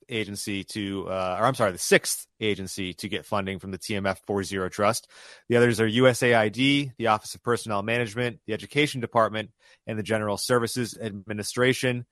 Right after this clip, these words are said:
Agencies have until the end of fiscal twenty twenty-four to implement a zero trust architecture. So obviously, agencies are scrambling to really get to that deadline that's coming up here pretty quickly and looking for funding where they can find it.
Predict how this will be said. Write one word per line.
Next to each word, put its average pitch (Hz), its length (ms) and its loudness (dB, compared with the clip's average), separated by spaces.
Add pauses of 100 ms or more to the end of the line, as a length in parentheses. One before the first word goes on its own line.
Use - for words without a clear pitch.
(260)
Agencies 160 400 2
have 147 180 8
until 139 200 -2
the 131 120 0
end 135 140 -2
of 113 100 -4
fiscal 127 340 -4
twenty 123 280 -6
twenty-four 123 540 -4
to 113 100 -12
implement 117 340 -10
a 104 60 -8
zero 117 240 -4
trust 117 280 -4
architecture. 120 680 -6
So 107 160 -6
obviously, 104 720 -4
agencies 107 540 -6
are 104 180 0
scrambling 107 680 0
to 104 120 -12
really 101 420 -4
get 120 240 -4
to 110 120 -6
that 107 260 -2
deadline 104 540 -2
that's 95 160 -8
coming 104 280 -4
up 101 140 -4
here 110 160 -4
pretty 104 420 -6 (120)
quickly 110 640 -2
and 95 420 -6
looking 104 320 -6
for 95 340 -6
funding 101 420 -2
where 92 120 -4
they 87 100 -6
can 85 140 -16
find 107 380 0
it. 95 180 -2